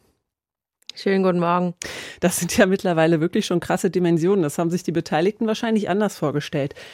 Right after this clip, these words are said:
Speaker 2: Damals gab's ja viele Proteste, als der Bau losgehen sollte.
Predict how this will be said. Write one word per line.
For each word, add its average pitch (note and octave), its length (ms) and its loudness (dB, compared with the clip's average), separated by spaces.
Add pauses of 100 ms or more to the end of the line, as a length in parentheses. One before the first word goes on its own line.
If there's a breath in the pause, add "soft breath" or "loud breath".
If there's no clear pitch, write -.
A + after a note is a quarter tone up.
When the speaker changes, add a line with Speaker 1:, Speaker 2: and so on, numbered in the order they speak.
(340 loud breath)
Speaker 2:
Damals C#4 420 2
gab's B3 220 0
ja G#3+ 80 2
viele C4 360 2
Proteste, G#3 800 -2
als A3+ 300 -2
der G#3+ 120 2
Bau G3+ 320 0
losgehen A#3+ 640 -2
sollte. A#3+ 380 0